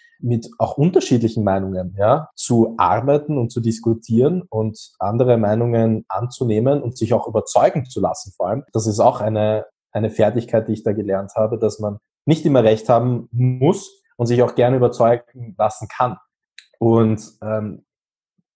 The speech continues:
genau, also das hat Vorstands-, Vorstand sein, das,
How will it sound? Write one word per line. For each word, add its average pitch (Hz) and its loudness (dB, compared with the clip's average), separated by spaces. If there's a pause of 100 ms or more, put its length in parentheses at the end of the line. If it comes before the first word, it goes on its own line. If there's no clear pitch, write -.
(180)
genau, 104 0
also 104 -12
das 110 -4
hat 117 2 (520)
Vorstands-, 147 -2
Vorstand 147 0
sein, 120 2
das, - -8